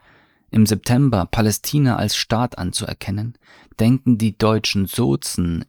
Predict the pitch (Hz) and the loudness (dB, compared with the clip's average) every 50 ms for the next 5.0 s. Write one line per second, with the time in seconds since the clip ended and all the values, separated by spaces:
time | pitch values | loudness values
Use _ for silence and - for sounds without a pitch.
0 | _ _ - 120 123 123 113 107 110 117 113 117 113 - - 123 117 117 - 113 | _ _ 6 6 8 8 6 6 4 6 6 4 4 4 2 4 4 4 4 4
1 | 110 107 107 117 135 139 123 110 107 - - - 113 104 - - - 107 120 131 | 4 4 4 4 4 2 0 0 -2 -2 0 0 0 0 0 0 -2 0 0 0
2 | 135 - - - 120 113 113 123 - - 110 98 107 120 - - 127 107 98 101 | 0 -2 -4 -4 -2 0 0 0 0 0 2 2 2 0 0 2 2 2 2 2
3 | - - 98 90 90 95 92 - 104 80 82 131 131 - - - - - 82 82 | 0 -2 -2 -2 0 -2 -2 0 -2 -2 0 0 0 0 -2 -4 -6 -6 -8 -8
4 | 80 - - - - 98 95 104 - 95 92 - 104 107 113 101 98 98 98 107 | -8 -8 -8 -6 -4 -2 -2 -2 -4 -6 -6 -6 -6 -6 -6 -6 -6 -6 -8 -8